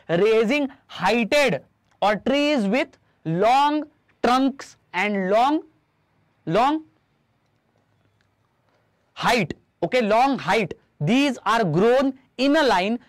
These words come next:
making a wall of tree, making walls of trees. So this is either done as a shelter from wind, sun, snow, drift, et cetera.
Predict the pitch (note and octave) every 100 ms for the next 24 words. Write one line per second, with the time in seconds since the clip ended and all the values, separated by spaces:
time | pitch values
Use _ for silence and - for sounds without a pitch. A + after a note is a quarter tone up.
0 | _ F3+ G#3+ B3+ C#4 C4 _ G#3+ F#3 D3+
1 | G#3+ C4+ D4+ D4 A#3 A3+ - E3 C#3+ -
2 | _ _ _ _ _ - D#3+ F#3+ C#4 B3
3 | D3+ F3 A#3+ C#4 - A3 G#3 - F3+ B3
4 | C4 - _ _ - G3+ A#3+ D#3+ F#3+ A#3
5 | A#3+ - G#3 G#3 B3 B3 G#3 A3 A3+ _
6 | _ _ - F#3 G3+ - F#3 F#3 B3+ A#3+
7 | G3+ F3 D3+ A#3+ B3 B3+ _ - - A3+
8 | B3 B3+ _ - - F#3+ A#3+ B3 - _
9 | - D#3 A#3+ B3 - - - E3 - A#2+
10 | G#2+